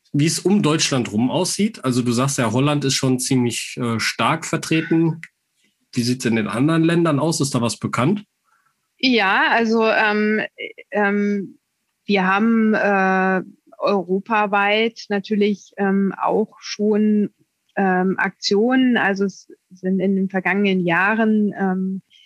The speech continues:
Speaker 2: europameisterschaftsähnliche Turniere gelaufen. Eigentlich sollte in zweitausendzwanzig das erste offiziell benannte auch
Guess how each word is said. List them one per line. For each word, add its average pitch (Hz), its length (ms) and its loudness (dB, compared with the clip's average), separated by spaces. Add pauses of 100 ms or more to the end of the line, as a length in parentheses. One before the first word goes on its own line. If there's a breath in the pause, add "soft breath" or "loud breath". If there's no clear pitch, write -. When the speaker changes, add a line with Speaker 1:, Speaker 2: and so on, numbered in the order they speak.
(1300 soft breath)
Speaker 2:
europameisterschaftsähnliche 214 1400 0
Turniere 247 460 2
gelaufen. 220 540 0
Eigentlich 226 560 -2
sollte 220 320 0
in 202 420 0
zweitausendzwanzig 196 760 -2
das 202 120 -6
erste 220 600 -2
offiziell 226 640 0
benannte 208 640 0
auch 214 240 -2